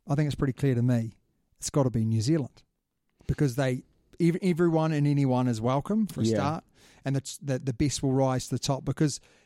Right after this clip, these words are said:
Speaker 1: if you're good enough, you can literally, I mean, you could turn up to a, um, a men's club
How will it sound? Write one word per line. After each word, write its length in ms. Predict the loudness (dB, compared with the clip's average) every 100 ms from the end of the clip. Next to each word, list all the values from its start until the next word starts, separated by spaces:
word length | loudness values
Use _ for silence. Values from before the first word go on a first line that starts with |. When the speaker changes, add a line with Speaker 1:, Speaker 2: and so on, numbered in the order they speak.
| -8
Speaker 1:
if 160 | -2
you're 80 | -2
good 200 | 2 0
enough, 440 | 0 -4 -6 -12 -20 _ _ _ _ _ _ _ -2
you 100 | -2
can 220 | 0 0
literally, 280 | 0 0 0
I 20 |
mean, 140 | 2 2
you 100 | 2
could 160 | 0
turn 240 | 0 2 2
up 180 | -2 -4
to 200 | -2 0
a, 260 | 2 0 -2
um, 300 | -4 -4 -2
a 60 |
men's 380 | 0 2 2 -2
club 400 | -4 -6 -6 -8